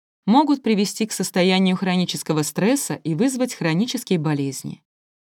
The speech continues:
Заявления вроде «если есть много сладкого, можно заработать диабет второго типа» крайне популярны, слишком упрощают ситуацию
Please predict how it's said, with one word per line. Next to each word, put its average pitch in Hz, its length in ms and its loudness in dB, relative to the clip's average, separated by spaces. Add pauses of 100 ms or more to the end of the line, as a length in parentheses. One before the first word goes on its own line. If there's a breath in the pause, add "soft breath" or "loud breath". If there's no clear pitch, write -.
(180)
Заявления 185 640 4
вроде 170 540 2 (180)
«если 170 460 0
есть 160 340 0
много 156 280 2
сладкого, 160 560 0
можно 151 320 0
заработать 156 560 0
диабет 151 380 0
второго 151 440 0
типа» 165 440 -2 (400)
крайне 247 380 2
популярны, 233 800 0 (260)
слишком 247 480 2
упрощают 165 560 2
ситуацию 208 760 -2